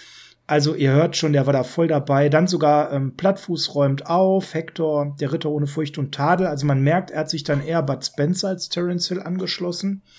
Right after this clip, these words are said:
Und, äh, dann eben auch bei Mücke, eine der Marines. Zwei sind nicht zu bremsen, zwei außer Rand und Band, Buddy haut den Luke fast, Plattfuß am Nil, ne? Also,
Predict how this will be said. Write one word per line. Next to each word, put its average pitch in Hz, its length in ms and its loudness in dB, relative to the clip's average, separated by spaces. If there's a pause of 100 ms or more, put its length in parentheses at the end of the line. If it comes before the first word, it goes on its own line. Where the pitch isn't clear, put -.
(540)
Und, 170 520 2
äh, 156 260 4
dann 170 220 2
eben 220 240 0
auch 190 160 -2
bei 156 180 2
Mücke, 185 500 4 (120)
eine 180 260 4
der 160 140 4
Marines. 151 800 2 (1400)
Zwei 208 320 6
sind 196 180 2
nicht 180 220 -2
zu 147 160 -2
bremsen, 185 480 0
zwei 151 240 0
außer 165 320 0
Rand 139 220 -2
und 131 140 -6
Band, 156 360 0
Buddy 151 220 2
haut 143 200 0
den 127 120 -4
Luke 170 200 -4
fast, 147 320 -4
Plattfuß 160 460 -6
am 120 160 -6
Nil, 156 560 -2
ne? 175 240 0
Also, 156 340 -2